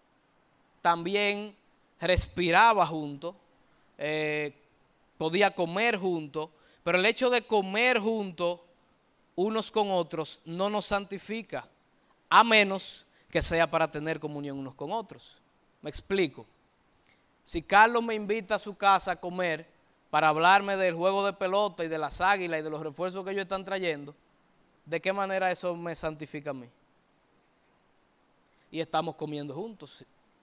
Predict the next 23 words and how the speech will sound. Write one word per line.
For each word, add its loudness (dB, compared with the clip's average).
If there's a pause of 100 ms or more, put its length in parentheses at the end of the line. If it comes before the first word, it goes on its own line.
(280)
Ahora, 6
si -2
Carlos 6
me -4
invita -2
a -2
comer 0
a 2
su -10
casa 6
con -8
el -2
objetivo -2 (320)
de 4 (220)
edificarme, 2
de 4
amonestarme, 2
de 0
alentarme, 4 (480)
entonces 0 (460)
esa 4
comida 2 (520)
sí 0